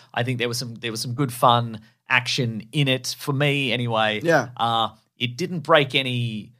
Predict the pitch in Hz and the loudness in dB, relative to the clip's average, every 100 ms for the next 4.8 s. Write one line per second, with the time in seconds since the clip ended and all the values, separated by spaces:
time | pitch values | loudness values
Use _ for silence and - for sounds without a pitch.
0 | _ 131 165 170 170 170 160 147 160 180 | _ -6 -4 0 4 4 2 0 0 0
1 | 160 - 170 - 143 135 139 123 120 113 | -2 0 -2 -2 -2 2 2 4 2 2
2 | 113 110 143 147 123 113 113 117 110 107 | 0 0 -2 -2 -2 -4 0 -2 0 -4
3 | 110 107 104 120 120 117 120 107 113 95 | -4 0 2 2 0 -2 -4 -6 -8 -10
4 | 104 - 104 104 110 92 120 104 | -10 -8 -8 -8 -10 -2 0 0